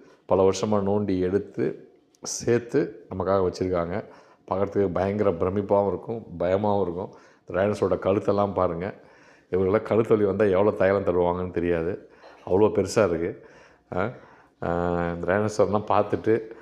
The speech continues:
இது நைட்ல கனவுல கூட வெறும் எலும்பு கூடா வரும். அந்த மாதிரி டைனோசரா இருக்கு. சைஸ் வரையா வச்சிருக்காங்க.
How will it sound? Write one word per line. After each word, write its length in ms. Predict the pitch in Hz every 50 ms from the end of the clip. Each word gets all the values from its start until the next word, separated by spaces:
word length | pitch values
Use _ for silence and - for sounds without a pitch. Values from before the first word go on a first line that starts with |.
| - - _ -
இது 140 | 95 90 90 90 87 85 98 82 - - - - - - - - - - - - - - - - - -
நைட்ல 360 | 92 - 120 113 - 117 101 -
கனவுல 420 | - 98 101 117 131 123 117 113
கூட 180 | 107 104 117 113
வெறும் 280 | 101 104 104 101 90
எலும்பு 260 | 92 98 113 113 117
கூடா 280 | 113 117 110 107 110 117
வரும். 320 | 98 98 95 95 101 - - - - - - -
அந்த 220 | - - 92 101 101
மாதிரி 280 | 107 107 113 113 113 110 107 104 98 95 95 95
டைனோசரா 420 | 90 101 98 98 - - 104 98 95
இருக்கு. 280 | 87 76 - - 95 98 - - - -
சைஸ் 300 | - 107 117 120 120 -
வரையா 240 | 120 113 117 123 117
வச்சிருக்காங்க. 480 | 101 - 104 101 95 95 90 87 90